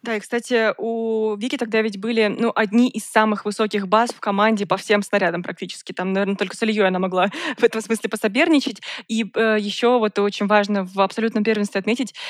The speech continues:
да, у неё были там, возможно, проблемы с психологией. В самом начале у неё было падение, там, точнее, выход за зону приземления на опорном прыжке, но вы помните, как она сделала вольный, когда она поняла, что она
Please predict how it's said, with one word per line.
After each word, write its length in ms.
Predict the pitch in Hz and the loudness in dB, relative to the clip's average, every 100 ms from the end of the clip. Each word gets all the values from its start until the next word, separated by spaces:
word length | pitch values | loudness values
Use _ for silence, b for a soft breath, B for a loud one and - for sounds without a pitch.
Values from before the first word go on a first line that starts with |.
| B | B
да, 220 | 196 220 220 | 2 4 6
у 40 | |
неё 160 | 208 202 | 4 2
были 320 | 214 220 196 | 0 2 2
там, 260 | 190 190 202 | 0 -2 0
возможно, 400 | 190 220 226 208 | 2 2 2 0
проблемы 300 | 185 208 202 | 0 0 0
с 40 | |
психологией. 640 | - 202 196 233 202 208 180 | -4 -6 -2 -2 0 -2 -4
В 40 | - | 2
самом 200 | 220 196 | 2 2
начале 440 | 196 - 277 302 | 0 2 2 4
у 60 | 220 | 2
неё 180 | 202 190 | 2 0
было 340 | 180 190 196 | -4 -4 -2
падение, 480 | 190 202 214 196 175 | -2 0 2 2 0
там, 240 | 226 226 - | 0 0 -4
точнее, 240 | 226 - | -4 -2
выход 320 | 202 226 208 180 | 0 0 -2 -2
за 300 | 190 190 190 | 0 2 2
зону 200 | 208 202 | 0 -2
приземления 560 | 196 196 208 202 185 185 B B B | -2 -2 2 2 0 -4 B B B
на 100 | 214 | 0
опорном 300 | 208 233 214 | 4 2 2
прыжке, 340 | 214 208 - 302 | -2 -2 2 4
но 100 | 262 | 4
вы 100 | 208 | 4
помните, 340 | 247 320 262 | 6 6 6
как 140 | 208 208 | 2 2
она 140 | 202 | 2
сделала 400 | 202 208 220 208 | 2 2 2 2
вольный, 380 | 190 202 185 175 | 0 0 0 -2
когда 240 | 185 202 220 | -2 2 2
она 100 | 202 | 2
поняла, 300 | 208 208 277 | 2 2 2
что 200 | - 196 | 0 2
она 260 | 208 208 | 6 4